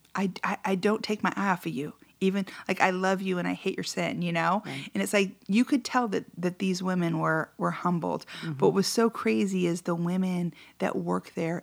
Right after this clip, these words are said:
Speaker 1: every day.
Speaker 2: Mm-hmm.
Speaker 1: They go back and they love on these people, just like in
Speaker 2: Mm-hmm.
Speaker 1: Africa.
Speaker 2: Mm-hmm.
Speaker 1: There'll be the people who actually, t-, the teachers at the
Speaker 2: Right.
Speaker 1: schools and the orphanages where we build the kitchens with Skip One.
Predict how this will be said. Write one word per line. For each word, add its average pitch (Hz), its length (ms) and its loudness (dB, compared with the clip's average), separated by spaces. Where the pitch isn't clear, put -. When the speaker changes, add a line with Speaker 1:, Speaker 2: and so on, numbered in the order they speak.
Speaker 1:
every 170 640 -6
day. 180 320 -12
Speaker 2:
Mm-hmm. 147 360 -6
Speaker 1:
They 180 120 4
go 196 240 4
back 190 280 0
and 185 120 2
they 175 100 2
love 175 260 0
on - 120 2
these 175 140 0
people, 180 240 -4
just 175 220 -4
like 175 180 2
in 185 80 2
Speaker 2:
Mm-hmm. 180 100 4
Speaker 1:
Africa. 175 440 0
Speaker 2:
Mm-hmm. 165 240 -2
Speaker 1:
There'll 190 120 4
be 202 120 0
the 185 100 -2
people 202 300 -4
who 196 80 2
actually, 185 440 0
t-, - 300 -8
the 202 80 4
teachers 190 480 0
at 160 80 -4
the - 220 -6
Speaker 2:
Right. 147 80 0
Speaker 1:
schools 175 240 0
and 165 80 -6
the - 60 -6
orphanages 175 580 2
where 170 80 2
we 165 100 0
build 170 240 0
the 175 80 -2
kitchens 175 420 -4
with 165 100 -6
Skip - 260 -6
One. 165 280 2